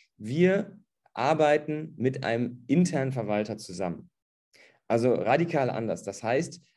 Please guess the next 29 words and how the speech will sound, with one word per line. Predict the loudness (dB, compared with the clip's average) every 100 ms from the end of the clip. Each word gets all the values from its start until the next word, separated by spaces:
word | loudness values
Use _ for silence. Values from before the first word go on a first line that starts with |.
| -6
anstatt | -4 2 2 2
dass | 0
man | -2 -2
einen | -2
externen | -2 -4 -2 -2
Verwalter | 0 0 2 2 2 -2
als | -2 -4 -10 -20 _
Eigentümer, | -2 0 -2 -4 -2 -4 -6 -12
äh, | -6 -4 -4 -6
für | -8
seine | -4 -4 -2
W | -2 -4
E |
G | -4 -8
vorsieht, | -2 -2 0 -2 -4 -12 _ _ _ _
äh, | 2 4 4
bestimmt | 0 -6 0 2 2 0
man | 0 0
einen | -2 -2 -2
Eigentümer | 0 0 -2 -6 -6 -4 -4 -8 -14 _ _ _
außer-, | 4 4 2 2
äh, | 4
innerhalb | 4 4 2 0
der | -4
W | -4
E | -4
G | -4 -6 -8 -18 _ -6
zum | 0 2
Verwalter. | 2 2 0 0 -6 -8